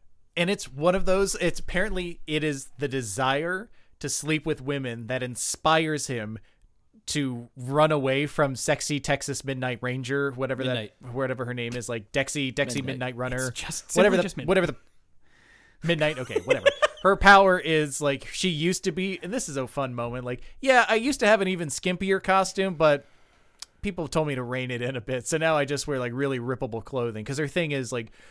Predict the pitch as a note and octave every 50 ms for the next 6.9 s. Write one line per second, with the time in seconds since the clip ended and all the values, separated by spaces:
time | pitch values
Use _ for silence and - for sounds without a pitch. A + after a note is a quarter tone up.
0 | - - _ - E3 D#3 B2 D3 C#3+ C#3 C3+ C#3 C3+ B2 C#3+ C3+ - - E3 D#3
1 | C#3 D#3 C#3 B2+ C3+ B2+ - B2+ A#2+ B2+ G#2 A#2 A2+ A2+ A2+ A2 - B2 A2+ A2+
2 | G#2+ - - C3 B2 - A2+ D#3 B2+ A#2 A2 G2+ G2 G2 - - G#2+ F#2+ D#2+ D2
3 | - G2 G2+ F#2+ - - G2 F#2 F2+ E2+ - - - - _ _ - - - -
4 | - - - - - - - - - - A#3+ B3 A#3+ A3+ - - B2+ G2 A2+ A#2
5 | A2+ G#2 - D3+ C#3 - - C3+ A#2+ A2+ - - B2+ A#2+ A#2+ - C3+ B2 A2 G#2+
6 | - - C#3 C3+ A#2 G#2+ G#3 G#3+ A3 F#3 F#3 A3 B3+ C#4+ C#4+ G4+ G#4